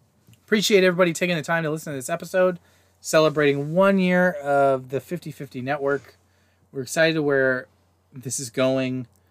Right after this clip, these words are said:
So excited. I, I, I'm so excited, you know, live in a new place, have my own internet, and stream. Uh, I think I gotta lower my standards just a tad.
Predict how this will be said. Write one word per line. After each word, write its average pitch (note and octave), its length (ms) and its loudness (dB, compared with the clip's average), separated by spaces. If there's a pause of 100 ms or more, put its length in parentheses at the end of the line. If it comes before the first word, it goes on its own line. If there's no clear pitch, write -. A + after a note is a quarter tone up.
(320)
So - 300 -2
excited. B2 440 -2
I, A#2 100 -6 (120)
I, A#2 280 -10
I'm A#2 140 -12
so - 180 -12
excited, A#2+ 380 -10 (340)
you B2 120 -16
know, G#2+ 220 -16 (1000)
live B2+ 220 2
in A#2+ 80 -6
a - 40 -6
new A#2 160 -8
place, C3+ 840 0 (340)
have C3 160 -4
my B2 120 -4
own A2+ 140 -6
internet, A#2+ 540 -10
and A2+ 420 -16
stream. B2+ 680 -10 (520)
Uh, A2+ 380 -4
I A#2 60 -6
think A#2 180 -10
I A#2 80 -6
gotta A2 180 -2
lower A2 260 -4
my G#2+ 120 -10
standards A2 420 -14
just - 280 -14
a - 40 -18
tad. G#2 480 -14